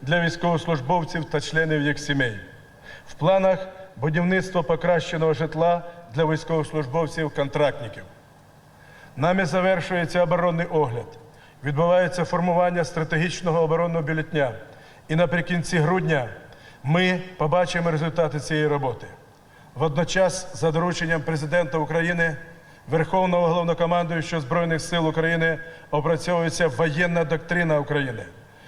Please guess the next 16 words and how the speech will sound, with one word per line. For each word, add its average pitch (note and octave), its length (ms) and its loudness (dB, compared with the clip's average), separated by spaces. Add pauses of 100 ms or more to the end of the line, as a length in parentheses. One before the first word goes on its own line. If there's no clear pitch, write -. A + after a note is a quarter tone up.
(140)
державна F3 580 2
програма F3+ 480 2
реформування F3 680 0
Збройних E3 480 -2
сил F3+ 340 -4 (320)
на D3+ 120 0
дві E3 160 0
тисячі F3 360 0
одинадцятий-дві E3+ 840 0
тисячі E3 340 0
п'ятнадцятий D3 600 0
роки. C#3+ 300 -2 (880)
Стратегічний F3 800 0
план F3 320 0
їх E3 120 0
застосування. C#3+ 720 -2